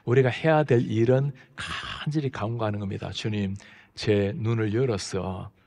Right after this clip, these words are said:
주님을 보게 도와주십시오. 성령님, 내 속에 주인으로 와 주십시오." 반드시 주님께서 찾아오십니다. 두 번째, 성령께서 우리에게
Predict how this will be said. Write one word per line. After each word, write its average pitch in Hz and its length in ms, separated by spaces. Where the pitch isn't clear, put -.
주님을 92 380
보게 101 320
도와주십시오. - 1000
성령님, 104 420
내 101 120
속에 101 260
주인으로 107 520
와 110 320
주십시오." - 640
반드시 - 800
주님께서 98 760
찾아오십니다. 98 920
두 165 120
번째, 160 400
성령께서 165 1000
우리에게 120 280